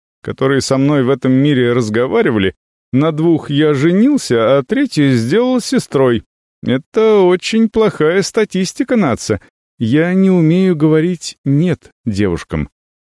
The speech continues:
"Сектянт ты вроде нормально держался", заметила Наца.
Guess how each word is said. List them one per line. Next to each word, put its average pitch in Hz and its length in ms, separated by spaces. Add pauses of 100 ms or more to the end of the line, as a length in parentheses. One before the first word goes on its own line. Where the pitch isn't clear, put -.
(460)
"Сектянт 180 880
ты 220 100
вроде 180 320
нормально 175 580
держался", 127 720 (440)
заметила 107 600
Наца. 98 440